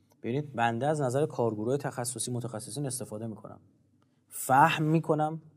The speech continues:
کمکشون می‌کنم. بعضی موقع از خودم هم با من برای حل مسئله کمک می‌خوان، کمکشون می‌کنم و میام اینو ارائه می‌دم با مردم. اون بخشش که می‌شه به مردم گفت، به زبان مردم میام ارائه می‌دم.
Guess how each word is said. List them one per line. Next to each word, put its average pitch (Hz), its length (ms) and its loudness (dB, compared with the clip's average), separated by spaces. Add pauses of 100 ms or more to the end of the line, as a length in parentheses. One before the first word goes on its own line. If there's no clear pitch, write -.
(840)
کمکشون 151 600 4
می‌کنم. 147 380 2
بعضی 139 180 4
موقع 135 120 0
از 131 100 0
خودم 135 200 0
هم 135 80 2
با 123 100 0
من 123 140 -2
برای 117 200 -2
حل 113 200 -2
مسئله 107 380 -6
کمک 127 300 -4
می‌خوان، 117 220 -8
کمکشون 127 460 -8
می‌کنم 175 340 -2 (640)
و 135 140 2
میام 190 160 8
اینو 208 120 10
ارائه 190 240 12
می‌دم 190 240 8
با 151 80 0
مردم. 147 460 2
اون 156 100 -2
بخشش 156 340 2
که 175 80 2
می‌شه 147 280 4
به 135 80 2
مردم 131 380 0
گفت، 196 160 -2
به 170 80 0
زبان 160 320 8
مردم 170 280 6
میام 156 160 0
ارائه 104 220 -4
می‌دم. 87 200 -16